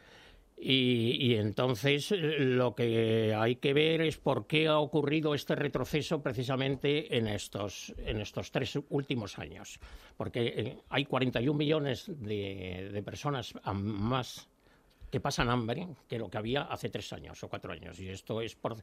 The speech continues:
es, es, es una cifra que realmente, pues, e-, es importante. Pero el asunto es por qué pasa esto. ¿Mm? Y entonces, eh, el tema es complejo y, mm, yo diría que hay tres,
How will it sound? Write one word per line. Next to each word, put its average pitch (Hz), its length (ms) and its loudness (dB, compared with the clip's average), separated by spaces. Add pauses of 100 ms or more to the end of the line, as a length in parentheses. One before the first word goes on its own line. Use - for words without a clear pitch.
(300)
es, - 160 -10
es, - 300 -4
es - 200 -6
una 120 160 -2
cifra 117 500 -4 (460)
que 113 100 0
realmente, 110 1040 0
pues, 107 440 -6
e-, 120 400 0
es 110 140 -4
importante. 104 560 -4 (400)
Pero 123 180 2
el 120 120 2
asunto 165 340 2
es 147 120 0
por - 260 0
qué 170 160 2
pasa 131 420 -2
esto. - 380 -8 (520)
¿Mm? 131 160 -6 (680)
Y - 80 -2
entonces, 170 720 0
eh, 123 720 2
el 107 160 -2
tema 165 480 0
es 147 280 0
complejo 151 680 0 (100)
y, 143 260 -2
mm, 127 280 0
yo 131 160 0
diría 185 400 2 (400)
que - 80 4
hay 185 200 0 (120)
tres, - 360 0